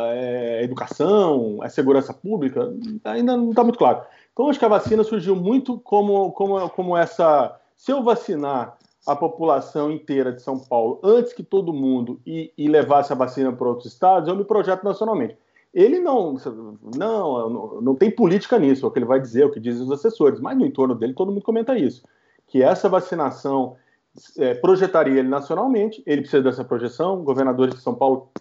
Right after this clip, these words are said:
têm sempre muita dificuldade pra disputar, desde Fernando Henrique tem muita dificuldade pra disputar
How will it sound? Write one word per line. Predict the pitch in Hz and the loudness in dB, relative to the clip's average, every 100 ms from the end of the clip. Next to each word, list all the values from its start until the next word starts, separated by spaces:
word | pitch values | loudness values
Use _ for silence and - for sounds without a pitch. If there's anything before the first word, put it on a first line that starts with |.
| - | -10
têm | 139 | -10
sempre | 135 - 214 208 | -2 0 2 0
muita | 165 156 | -2 -4
dificuldade | - 143 123 127 123 | -8 -6 -2 -2 -2
pra | 127 | -8
disputar, | 123 127 - 117 107 - _ _ _ _ _ - | -6 -6 2 2 0 -8 _ _ _ _ _ -10
desde | 143 170 123 | -2 0 0
Fernando | 139 131 | 0 2
Henrique | 131 131 | 0 0
tem | 135 | -2
muita | 147 | -2
dificuldade | 147 139 131 120 117 | -4 -8 -2 -2 -2
pra | 117 | -6
disputar | - 113 123 120 104 | -8 -4 2 2 2